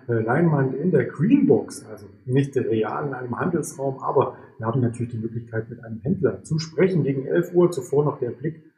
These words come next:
auf die Themen. Selbstverständlich, ich habe schon angedeutet, den dax gibt es natürlich heute Morgen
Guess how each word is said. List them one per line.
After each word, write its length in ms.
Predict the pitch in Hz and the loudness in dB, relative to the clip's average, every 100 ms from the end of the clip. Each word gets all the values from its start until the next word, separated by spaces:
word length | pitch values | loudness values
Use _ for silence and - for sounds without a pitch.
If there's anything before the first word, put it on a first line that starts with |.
| _ | _
auf 280 | 117 143 139 127 113 | 4 4 4 -8 -8
die 220 | 117 113 | -6 -6
Themen. 400 | - 202 214 185 | 0 0 4 4
Selbstverständlich, 920 | 131 165 - 135 - 165 170 110 - - | 4 2 2 -2 0 0 2 -2 -4 -16
ich 140 | 113 | -16
habe 140 | 110 | -14
schon 180 | - 117 | -10 -10
angedeutet, 540 | 117 135 120 117 117 117 | -2 0 4 4 4 2
den 180 | 113 | 2
dax 420 | - - - - - - _ | 2 -2 -4 -12 -14 -20 _
gibt 180 | 131 - | -4 2
es 120 | 117 | 2
natürlich 480 | 107 - 185 196 131 | 2 -2 0 2 2
heute 200 | 120 120 | 2 2
Morgen 380 | 107 123 127 | 2 2 2